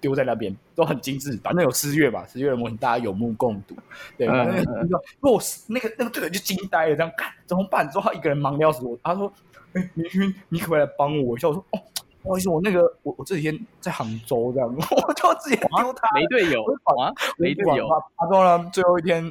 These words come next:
Speaker 1: 老师那个评图前，因为
Speaker 2: 嗯。
Speaker 1: 反正评图的前，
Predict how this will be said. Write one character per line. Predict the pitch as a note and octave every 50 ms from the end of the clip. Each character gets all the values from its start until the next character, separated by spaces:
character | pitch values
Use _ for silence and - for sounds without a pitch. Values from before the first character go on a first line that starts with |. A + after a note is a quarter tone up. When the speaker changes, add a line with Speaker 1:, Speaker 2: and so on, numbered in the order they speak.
| - - C#3
Speaker 1:
老 | B2 A2+
师 | A#2 - C#3+ D3 C#3+ - - -
那 | E3+
个 | E3 D3+
评 | - E3 C3 C3
图 | - C3 B2+
前， | A#2 - B2 G#2+ G#2+ C#3+
因 | D3+
为 | D#3+ E3 D#3+ - - _ _ _ _ - -
Speaker 2:
嗯。 | - C3 C3 B2+ A#2 A2+ C3 - _ _ _ _ _ _ _ _
Speaker 1:
反 | - - C#3 E3+
正 | F#3 F#3 F#3 F#3 - -
评 | - D3+ C#3+ C#3+
图 | C#3+ D#3 B2+ C3+
的 | C#3 C3
前， | - D3 B2 B2